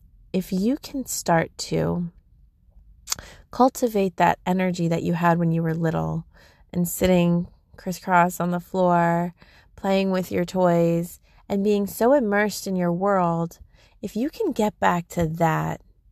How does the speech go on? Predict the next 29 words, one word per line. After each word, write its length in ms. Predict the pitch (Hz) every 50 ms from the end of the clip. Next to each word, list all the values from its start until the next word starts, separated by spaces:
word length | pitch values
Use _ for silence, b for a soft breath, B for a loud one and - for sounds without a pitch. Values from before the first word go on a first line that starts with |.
| _ _ _ _ _ _ _ _ _ _ _ -
and 120 | 196 196
you 120 | 202 214
can 200 | - - 233 220
believe 440 | 208 214 202 190 202 208 220 226 214
your 180 | 220 214 202 -
own 380 | - 180 185 185 185 180 180
world 400 | 175 180 175 175 170 170 165 160
and 100 | 165 165
your 160 | 165 170 - -
own 240 | 170 180 180 180
version 340 | 180 190 185 180 180 185 175
of 140 | 175 170 180
reality, 720 | 175 170 170 170 170 170 170 165 165 165 165 160 160 160 -
and 220 | - 165 165 165
you 80 | 170 175
can 280 | - 175 175 175 170
live 260 | 170 185 196 196 196 196
there 480 | - 180 175 165 160 160 156 156 160 B B B B B B B B B B _
and 520 | - 170 175 170 165 165 170 170 165 170 - - _ _ _
dive 340 | - 202 185 185 185 185 185
fully 460 | - - - - 196 196 196 202 190
into 500 | - 185 190 190 185 - - - 190 185
it 460 | 180 175 170 170 170 170 170 170 - _ _ _ - -
and 260 | - 180 175 180 185
release 1000 | 180 180 180 180 180 180 185 185 208 226 240 262 262 247 - - - - - - - - _ _ _ -
all 340 | 196 196 208 214 220 220
of 280 | 220 214 208 208 196 196
the 560 | 196 190 190 185 180 180 180 180 180 185 185 - _ _ _ _ _ b b b b b b b
self-consciousness 1600 | - - - - 208 214 220 214 - - - - - - 202 208 202 180 208 202 185 - - 190 185 180 180 175 - - - -